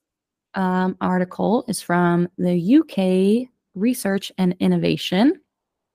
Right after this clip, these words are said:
U K R I. It's a dot org site. So, you know, feeling some good vibes, some good trust. Um, basically, they start, they're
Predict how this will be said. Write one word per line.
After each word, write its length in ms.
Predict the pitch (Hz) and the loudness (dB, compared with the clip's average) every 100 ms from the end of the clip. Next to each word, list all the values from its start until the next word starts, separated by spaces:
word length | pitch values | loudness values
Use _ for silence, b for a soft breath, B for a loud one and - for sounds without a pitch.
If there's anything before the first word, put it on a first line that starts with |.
| _ _ _ | _ _ _
U 160 | 185 190 | -2 -2
K 340 | 190 185 190 190 | 0 0 0 0
R 300 | 190 185 185 | 0 0 0
I. 320 | 180 180 214 | 2 4 4
It's 300 | 254 185 - | 2 -2 -4
a 60 | |
dot 260 | 165 190 208 | -2 -2 -2
org 340 | - 175 180 - | 2 4 2 0
site. 460 | - 156 196 - | -2 2 0 -2
So, 480 | - - 165 165 170 | -6 -4 0 0 0
you 120 | 302 | 2
know, 340 | 269 180 208 247 b b b b b b _ _ _ _ _ | 4 4 0 -2 b b b b b b _ _ _ _ _
feeling 220 | 240 226 | 0 0
some 160 | - 190 | 0 0
good 160 | 185 | 0
vibes, 320 | 165 156 160 208 | 0 2 2 0
some 180 | 185 | -2
good 160 | 185 170 | -2 -2
trust. 560 | - - 185 240 - - | 0 2 2 0 -6 -4
Um, 500 | 196 190 190 190 190 - b b b b _ - | 0 4 4 4 2 -2 b b b b _ 4
basically, 520 | 247 240 247 233 226 | 4 4 2 4 4
they 400 | 202 196 190 202 | 4 2 2 -2
start, 720 | - - 185 175 175 170 165 | -4 -6 -2 2 2 2 0
they're 180 | 185 | -2